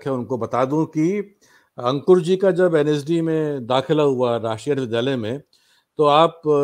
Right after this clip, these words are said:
दिल्ली विश्वविद्यालय से एमए के फर्स्ट ईयर में थे, प्रीवियस जिसे कहते हैं, पूर्वार्ध में थे। और फिर क्योंकि एनएसडी में आ गए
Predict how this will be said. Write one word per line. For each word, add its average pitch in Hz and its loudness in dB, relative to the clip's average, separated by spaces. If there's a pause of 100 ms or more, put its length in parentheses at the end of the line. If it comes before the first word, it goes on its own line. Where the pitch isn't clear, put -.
(140)
दिल्ली 143 0
विश्वविद्यालय 143 -2
से 160 -4
एमए 131 -2
के 135 -2
फर्स्ट 123 -4
ईयर 151 2
में 127 -4
थे, 117 -8
प्रीवियस 131 -2
जिसे 113 -10
कहते 113 -8
हैं, 113 -6
पूर्वार्ध 120 -2
में 113 -10
थे। 113 -12 (500)
और 143 2 (140)
फिर 170 2 (440)
क्योंकि 120 -10
एनएसडी 135 -2
में 170 -2
आ 139 0
गए 127 0